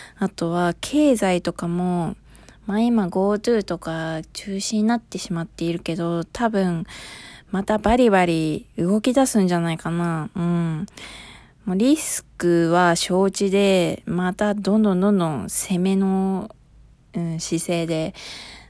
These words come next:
あの、どんどんいろんな物事が動いていくような感じ。そんなカードが出ていますね。なので、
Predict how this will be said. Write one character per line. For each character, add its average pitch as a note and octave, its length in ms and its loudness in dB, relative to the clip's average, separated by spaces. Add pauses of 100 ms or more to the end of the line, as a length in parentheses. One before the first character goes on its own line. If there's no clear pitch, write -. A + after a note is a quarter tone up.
あ E3 240 -8
の、 E3 200 -8
ど F#3 140 -4
ん F#3 60 -2
ど E3 80 -4
ん D#3+ 40 -4
い D#3+ 60 -6
ろ F#3 140 0
ん G#3 140 4
な G#3 100 4
物 G3+ 260 2
事 E3+ 220 -4
が D#3+ 140 -4
動 E3+ 280 0
い F#3+ 100 0
て E3 160 -8
い D#3 60 -8
く - 140 -14
よ E3 60 -10
う - 20 -10
な D#3+ 140 -10
感 D#3 340 -10
じ。 D3+ 380 -10 (400)
そ - 200 -10
ん G3+ 180 0
な F#3+ 400 -2 (320)
カ F#3+ 200 -6
ー - 20 -4
ド - 120 -6
が C#3 120 -8
出 D#3+ 160 -4
て - 160 -12
い D3 100 -10
ま D3+ 180 -10
す - 160 -12
ね。 G#3+ 300 0 (680)
な A3+ 120 -2
の G#3 180 0
で、 F3 460 -2